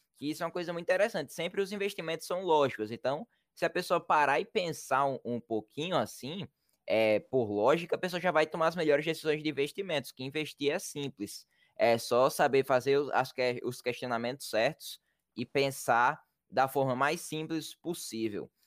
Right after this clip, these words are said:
É que nem o dilema da navalha de Ockham, fazer apenas o simples e o essencial. Então, geralmente a resposta é não. É quase impossível uma empresa que lucra dez bilhões de reais em um mês, dois meses, três meses, passar a lucrar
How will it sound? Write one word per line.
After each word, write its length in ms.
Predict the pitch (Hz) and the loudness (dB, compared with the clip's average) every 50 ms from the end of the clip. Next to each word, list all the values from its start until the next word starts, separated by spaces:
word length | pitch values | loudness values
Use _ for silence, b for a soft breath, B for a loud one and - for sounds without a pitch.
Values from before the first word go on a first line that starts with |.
| _ _ - | _ _ 0
É 320 | - 127 127 127 123 123 | 2 4 4 4 4 2
que 100 | - - | 0 -2
nem 220 | 127 127 131 135 | -4 -4 -2 -2
o 180 | 139 147 147 147 | 0 0 0 0
dilema 320 | 139 147 135 139 139 139 | 0 2 0 2 0 0
da 80 | 135 143 | 2 2
navalha 360 | 143 135 131 127 135 127 131 139 | 2 2 4 4 2 2 2 4
de 100 | 147 160 | 2 2
Ockham, 320 | 160 - - 123 110 107 104 - - - | 2 2 0 -2 -2 -2 -4 -6 -6 0
fazer 240 | - 120 120 120 131 | 0 2 2 4 2
apenas 360 | 127 - - 120 135 139 123 | 0 0 -2 -4 -4 -6 -8
o 80 | 127 123 | -8 -10
simples 460 | - - 131 135 147 135 131 139 147 | -10 -10 -8 -10 -10 -10 -10 -6 -2
e 20 | |
o 60 | 151 | -2
essencial. 720 | 139 139 - 139 143 143 - - - 185 151 123 87 - - b b b b b b _ | -2 -2 -4 -6 -10 -8 -8 -6 -2 2 2 2 2 0 -4 b b b b b b _
Então, 540 | - 175 170 - - 160 165 196 226 220 185 | -8 -8 -6 0 2 4 4 4 4 2 2
geralmente 500 | 156 160 151 151 151 143 139 147 147 160 | 2 4 6 6 6 4 2 2 2 4
a 40 | 165 | 2
resposta 480 | 170 165 - - 156 160 165 - 185 | 2 2 0 0 0 0 2 2 0
é 40 | 196 | 0
não. 240 | 214 214 202 175 147 | 2 2 4 4 4
É 120 | 123 110 | 2 2
quase 260 | - - 117 127 127 | 2 2 2 2 0
impossível 380 | 156 143 - 175 165 - 151 143 | -4 -6 -6 -6 -6 -4 -6 -6
uma 60 | 151 | -6
empresa 340 | 151 139 127 123 120 113 - | -6 -6 -6 -8 -8 -8 -10
que 100 | - 123 | -8 -4
lucra 320 | 117 113 110 - 120 113 | -4 -4 -2 0 0 0
dez 480 | 107 101 104 101 98 101 104 - - - _ _ _ _ _ - | 2 2 2 2 2 2 -2 -4 -10 -16 _ _ _ _ _ -6
bilhões 380 | 92 131 131 120 110 110 117 | -2 -2 0 2 2 0 0
de 100 | 113 147 | 0 2
reais 460 | 151 156 143 139 139 139 143 139 - 127 | 4 4 4 4 4 2 2 0 -4 -6
em 100 | 127 123 | -6 -4
um 80 | 127 | -4
mês, 340 | 127 127 131 127 123 117 110 | -2 -2 0 -2 -2 -4 -4
dois 160 | 113 113 117 | -6 -6 -6
meses, 300 | 113 127 120 117 - - | -4 -4 -6 -6 -6 -10
três 260 | - 117 127 131 127 117 | -8 -4 -2 -2 -2 -2
meses, 260 | 127 123 127 - - | -4 -6 -6 -6 -4
passar 340 | - 165 151 165 - 160 143 | -4 -4 -4 -2 -2 -2 0
a 20 | |
lucrar 420 | 147 156 - - 170 147 143 180 | 0 -2 -2 0 2 2 2 0